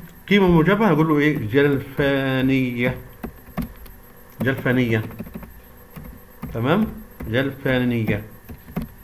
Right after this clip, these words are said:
يبقى إحنا خدنا تدريبين اهوت. تدريب بيطلب مني ال-، المعادلة الموزونة، نوع الخلية وجهد الخلية، طبعًا قيمة موجبة برضه بسميها خلية ايه؟ جافانية،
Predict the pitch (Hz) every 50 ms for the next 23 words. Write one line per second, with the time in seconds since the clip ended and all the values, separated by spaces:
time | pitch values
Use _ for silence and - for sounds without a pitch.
0 | - - - - - - - - - - - - - - - - - - - -
1 | - - - - - - - - 120 113 117 - 143 - 170 135 - - 180 170
2 | 160 147 110 107 - - - - - - - - 131 113 117 117 120 135 175 170
3 | 139 156 190 226 240 254 - - - - - - - - - - - - - -
4 | - - - - - - - - - - - - - 135 120 131 139 160 147 120
5 | - - - - - - - - - - - - - - 123 151 170 170 170 165
6 | 135 135 156 170 160 147 135 131 131 127 117 120 120 117 117 117 117 117 117 127
7 | 127 147 156 151 151 143 143 135 127 120 135 156 156 135 123 123 143 156 160 147
8 | 156 - 147 139 143 151 143 131 117 131 160 165 156 147 - - 135 151 165 151
9 | 151 - 151 147 135 131 131 131 - - - - - - - 151 156 151 139 127
10 | 127 160 160 147 139 151 151 143 131 135 123 139 123 120 117 - 143 127 135 147
11 | 135 - 135 135 131 135 143 143 143 139 139 123 135 131 131 - 135 131 151 190
12 | 233 262